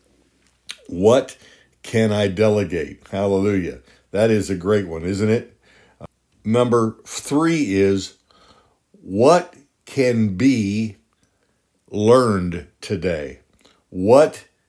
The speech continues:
can be learned today? I don't know about you,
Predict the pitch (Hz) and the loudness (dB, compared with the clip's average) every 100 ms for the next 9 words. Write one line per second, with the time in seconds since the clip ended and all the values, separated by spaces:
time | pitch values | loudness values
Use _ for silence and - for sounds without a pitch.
0 | _ - 127 123 110 110 110 110 110 _ | _ -8 -4 -2 -2 -2 -2 -2 -4 _
1 | _ _ _ 90 98 113 117 107 101 90 | _ _ _ -4 2 2 2 -2 -6 -6
2 | 80 65 - _ _ _ _ _ _ _ | -8 -10 -18 _ _ _ _ _ _ _
3 | _ 120 147 143 127 110 107 104 101 98 | _ -2 2 4 4 4 2 0 -2 0
4 | 92 | -2